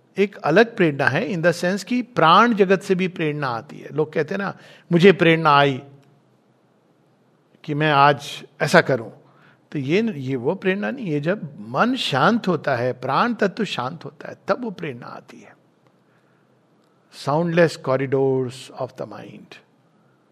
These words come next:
तब वो प्रेरणा, जब मन को एक basic quietude, मन और प्राण के अंदर, वो हर समय अगर चहक रहा है, बहक रहा है, तो नहीं आएगी प्रेरणा।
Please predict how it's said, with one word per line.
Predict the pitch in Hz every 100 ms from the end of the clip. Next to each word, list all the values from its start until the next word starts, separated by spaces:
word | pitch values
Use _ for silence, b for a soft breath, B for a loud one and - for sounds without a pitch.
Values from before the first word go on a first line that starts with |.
| _ _ -
तब |
वो | 202 240
प्रेरणा, | 190 123 98 -
जब | - 175
मन | 202
को | 220 247
एक | 214 139
basic | 185 196 269 -
quietude, | 170 147 143 143 92 - - _ _ _ _ _ _ _ _ _
मन | 135 147 165
और | 156
प्राण | 156 127 131
के | 131
अंदर, | 127 127 214
वो | 180
हर | 143 147
समय | 151 151
अगर | 143 147 135 - b b b b _ -
चहक | 160 147 151
रहा | 139 139
है, | 135
बहक | 117 139 156 156
रहा | 131
है, | 127 131
तो | 127
नहीं | 180 202
आएगी | 143 104 120
प्रेरणा। | - - - - -